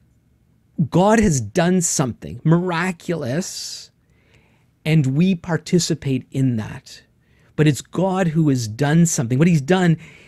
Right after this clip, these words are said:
there's, he is bringing about a renewal, a renewal that's based on restoring his image in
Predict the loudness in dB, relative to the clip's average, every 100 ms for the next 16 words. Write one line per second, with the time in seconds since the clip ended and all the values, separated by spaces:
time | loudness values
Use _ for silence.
0 | -20 -12 0 0 0 _ -6 0 2 2
1 | -2 _ -6 0 2 2 0 0 0 0
2 | 0 -2 -2 0 0 2 2 4 2 -2
3 | -6 -18 _ _ _ _ _ _ _ _
4 | _ _ _ _ _ 0 4 4 6 6
5 | 6 4 4 0 -4 -6 -4 -4 2 2
6 | 2 -4 -4 -2 0 -2 -4 -6 -6 0
7 | 4 4 2 0 -6 -6 2 2 2 -4
8 | -2 0 0 -4 -8 -8